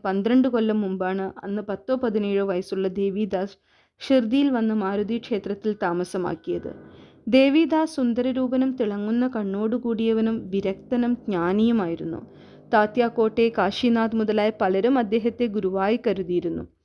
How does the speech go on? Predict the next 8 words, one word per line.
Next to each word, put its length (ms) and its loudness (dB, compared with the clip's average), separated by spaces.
അവർ 220 6
ജവഹർ 500 2
അലിയെ 400 0
അദ്ദേഹത്തിനു 540 -2
മുന്നിൽ 300 0
കൊണ്ടുവന്ന് 520 -2
ചർച്ച 400 -4
നടത്തിച്ചതിൽ 760 0